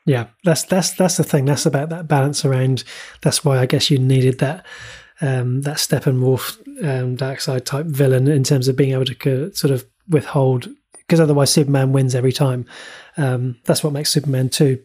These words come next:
such a fascinating movie to me, always will, because of course it's the three villains. And so you're right, Superman angry, those guys had no, no chance. But I would have loved to have seen that dream sequence play even longer, even though it was very disturbing, because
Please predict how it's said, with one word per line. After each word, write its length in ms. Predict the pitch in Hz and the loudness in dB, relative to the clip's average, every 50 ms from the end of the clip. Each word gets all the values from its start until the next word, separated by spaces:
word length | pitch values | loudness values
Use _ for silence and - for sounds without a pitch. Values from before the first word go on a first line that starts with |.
| _ | _
such 220 | - - 151 - - | -6 -4 -2 -2 -2
a 40 | 151 | -2
fascinating 440 | - 156 135 - 151 135 135 135 | -2 -2 0 0 0 0 2 2
movie 220 | 131 135 131 127 127 | 2 2 2 0 0
to 100 | - 147 | 0 0
me, 120 | 139 135 | 0 2
always 180 | 131 135 131 131 | 2 0 0 2
will, 140 | 147 139 120 | 0 0 0
because 240 | 131 - - 131 | 0 -4 -4 -4
of 60 | 135 - | -4 -4
course 200 | - 143 - 170 | -4 -4 -4 -4
it's 120 | 170 - | -6 -6
the 80 | - 139 | -6 -4
three 200 | - - 156 147 | 0 2 2 2
villains. 280 | 131 131 127 127 139 | 2 0 0 -2 -2
And 160 | 190 170 143 | 0 0 0
so 200 | - - 160 151 - - - - - - - - - _ | 2 2 2 0 0 -4 -10 -20 -20 -20 -20 -20 -18 _
you're 140 | - 165 156 | 0 0 2
right, 400 | 151 175 160 143 170 - - - - - - _ _ _ _ _ _ _ | 4 2 2 0 -2 -6 -10 -12 -14 -18 -20 _ _ _ _ _ _ _
Superman 440 | - - 170 160 156 151 151 143 147 | -4 -2 0 2 2 2 2 4 4
angry, 400 | 160 180 165 151 147 160 156 - - | 2 2 2 2 0 -2 -2 -4 -4
those 180 | - 151 139 - | -2 -2 0 0
guys 240 | - 151 143 143 139 | 0 0 0 0 0
had 140 | 147 139 | 0 0
no, 300 | 147 147 143 143 143 143 170 - - | 2 2 2 2 2 0 -2 -4 -4
no 180 | 180 151 139 | -2 -2 0
chance. 240 | 135 - 139 135 135 | 0 -2 -2 -4 -4
But 160 | - - 147 | -2 0 2
I 60 | 151 156 | 2 4
would 140 | 165 175 | 4 4
have 80 | 175 165 | 4 4
loved 200 | 165 165 156 160 | 4 2 0 0
to 60 | - | -2
have 80 | 151 143 | -2 0
seen 180 | - 160 151 | 0 0 0
that 160 | 143 143 165 160 | 0 0 -2 0
dream 180 | 165 151 143 | 0 0 0
sequence 380 | 135 - 156 143 143 156 156 - | 0 -2 -2 -4 -4 -4 -8 -6
play 260 | - 165 147 143 165 | -4 -2 -2 -2 -2
even 220 | 160 143 139 135 135 | -2 -2 -2 -2 -2
longer, 260 | 139 139 135 127 131 160 | -2 -2 -2 -4 -4 -2
even 220 | 185 214 220 220 | -2 0 0 0
though 100 | 202 185 | 0 0
it 40 | 170 | 0
was 120 | 175 156 | -2 -2
very 200 | 143 151 147 147 | -2 0 0 0
disturbing, 520 | 139 143 - - - 165 151 139 139 135 127 | 0 0 -4 -2 0 2 2 2 2 0 -2
because 380 | 151 147 - 160 143 123 - | -2 -2 0 0 0 0 -2